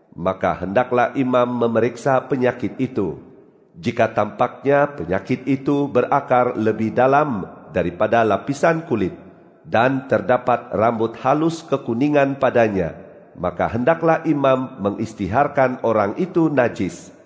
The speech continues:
Itu kudis, sejenis penyakit kulit pada kepala atau dagu.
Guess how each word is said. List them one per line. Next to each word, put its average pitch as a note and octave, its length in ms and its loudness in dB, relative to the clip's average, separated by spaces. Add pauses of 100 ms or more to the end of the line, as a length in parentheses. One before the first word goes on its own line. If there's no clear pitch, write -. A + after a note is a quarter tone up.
(160)
Itu F3+ 480 2
kudis, A#2 480 0 (400)
sejenis E3 480 0
penyakit D#3+ 560 -2
kulit D#3+ 400 0
pada C3+ 240 2
kepala D3+ 480 2
atau B2 400 2
dagu. F2 480 -2